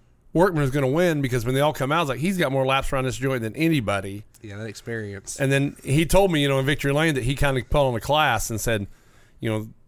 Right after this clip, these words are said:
Speaker 1: "The car's gonna do this, you know, the track's gonna do this, so you're gonna have to do this." And then he said, like, four or five of the guys had never raced on dirt.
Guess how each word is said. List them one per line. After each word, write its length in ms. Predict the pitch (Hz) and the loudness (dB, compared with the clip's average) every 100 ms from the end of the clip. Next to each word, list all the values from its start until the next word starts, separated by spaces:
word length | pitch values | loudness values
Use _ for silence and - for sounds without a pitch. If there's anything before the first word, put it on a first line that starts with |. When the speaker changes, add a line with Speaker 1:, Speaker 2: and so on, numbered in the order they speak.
| _ | _
Speaker 1:
"The 100 | - | -10
car's 300 | - 151 160 | -2 2 2
gonna 180 | 135 131 | 0 0
do 120 | 123 | 0
this, 340 | 123 160 165 151 | 2 2 2 2
you 100 | 139 | 0
know, 60 | |
the 60 | 113 | 0
track's 280 | - 180 - | 0 0 0
gonna 160 | 156 | -2
do 140 | 135 131 | 0 2
this, 300 | 170 170 - | 4 2 0
so 100 | 123 | -4
you're 100 | 131 | -2
gonna 100 | 131 | -2
have 100 | 131 | -2
to 80 | 117 | -4
do 100 | 117 | -4
this." 340 | 147 151 139 | -2 -2 -2
And 100 | 123 | -4
then 80 | 131 | -2
he 80 | 160 | -2
said, 220 | - 135 120 | -2 -4 -2
like, 140 | 120 | -4
four 140 | - 156 | -4 -4
or 40 | |
five 220 | 147 160 | 0 -2
of 20 | 143 | 0
the 40 | |
guys 180 | 120 110 | -2 -2
had 100 | 113 | -2
never 200 | 135 131 | -2 0
raced 240 | 131 131 113 | 0 0 -2
on 140 | 110 | -2
dirt. 300 | 127 143 | 0 0